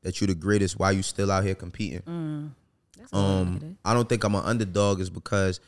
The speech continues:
Speaker 1: I've achieved so much. Like, yo, I'm a high school dropout. I dropped out of high school in the ninth grade. I did not go get my G E D. I had every s-, chip stacked against me,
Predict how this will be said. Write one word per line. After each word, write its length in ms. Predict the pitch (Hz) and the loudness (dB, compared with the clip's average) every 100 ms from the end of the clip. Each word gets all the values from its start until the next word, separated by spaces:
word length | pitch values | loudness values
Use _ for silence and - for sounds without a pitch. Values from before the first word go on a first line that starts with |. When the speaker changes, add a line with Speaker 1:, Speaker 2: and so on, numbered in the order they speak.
| _ _ - | _ _ 2
Speaker 1:
I've 180 | 110 | 2
achieved 420 | 107 - 120 110 95 | 2 -2 -2 -2 -4
so 240 | - 110 | -4 -4
much. 200 | 104 95 | -4 -2
Like, 260 | 95 92 - _ _ _ _ | -2 -2 -6 _ _ _ _
yo, 180 | 101 95 | 0 2
I'm 160 | - 120 | 4 2
a 80 | 95 | 2
high 220 | 92 113 | 4 2
school 260 | - 107 101 | 0 -4 -4
dropout. 480 | 104 101 90 85 65 | 0 0 -2 -2 0
I 80 | 98 | 2
dropped 280 | 107 101 | 2 2
out 100 | 101 | 2
of 80 | 95 | 2
high 140 | 95 101 | 4 2
school 240 | - 98 | 0 -2
in 40 | 90 | -2
the 60 | |
ninth 240 | 90 104 101 | 0 0 2
grade. 340 | 98 101 98 | 2 4 2
I 120 | 67 87 | 0 -2
did 180 | 90 | -2
not 280 | 92 101 101 - _ _ 87 | 2 2 2 -2 _ _ -4
go 200 | 98 98 | 0 0
get 200 | 90 87 | 0 -2
my 180 | 98 95 | -2 -4
G 300 | 92 101 101 | -4 -6 -6
E 40 | |
D. 380 | 85 101 101 104 _ _ - | -6 -4 -4 -4 _ _ -6
I 100 | 95 | 0
had 220 | 98 82 | 0 0
every 220 | 104 104 | 0 2
s-, 220 | 107 - - - | 0 -2 -10 -6
chip 320 | - 120 - | 0 0 0
stacked 380 | - 104 104 95 | 0 2 0 -2
against 380 | 92 107 98 98 | -2 -2 -2 0
me, 260 | 98 98 | 0 0